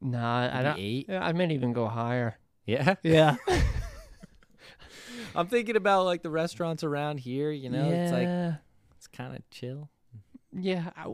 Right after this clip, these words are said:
Speaker 1: if I could see the bathroom, then I'm in.
Speaker 2: Okay.
Speaker 1: Yeah.
Speaker 2: Yeah, I guess that's a little different.
Speaker 1: I'm thinking about, like, you know, some restaurants where it's, like, tucked in, uh,
Speaker 2: Mm-hmm.
Speaker 1: you know.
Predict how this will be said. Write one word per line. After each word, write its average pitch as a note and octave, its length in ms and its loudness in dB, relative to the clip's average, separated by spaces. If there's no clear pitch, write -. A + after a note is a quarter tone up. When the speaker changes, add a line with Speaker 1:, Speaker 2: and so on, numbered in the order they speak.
Speaker 1:
if F#3+ 140 -2
I G#3 100 2
could F3+ 180 -6
see G#3+ 100 0
the G#3+ 100 2
bathroom, F3+ 480 0
then E3 100 -2
I'm C3+ 120 -2
in. A2+ 220 -2
Speaker 2:
Okay. A#2 400 2
Speaker 1:
Yeah. D#3 340 4
Speaker 2:
Yeah, G2 240 0
I G#2+ 80 0
guess A#2+ 180 -4
that's G2+ 240 -4
a - 20 -8
little F2 140 -8
different. E2 400 -12
Speaker 1:
I'm D#3 80 -6
thinking G3 220 2
about, C3 260 4
like, A2+ 300 -2
you D3+ 80 -6
know, B2+ 100 0
some C3+ 240 -2
restaurants B2 480 -4
where C3 120 -4
it's, B2+ 140 -10
like, A#2 120 -8
tucked - 320 -4
in, B2 360 -6
uh, G2+ 40 -6
Speaker 2:
Mm-hmm. F2 260 -6
Speaker 1:
you C3+ 60 -2
know. A#2 180 -6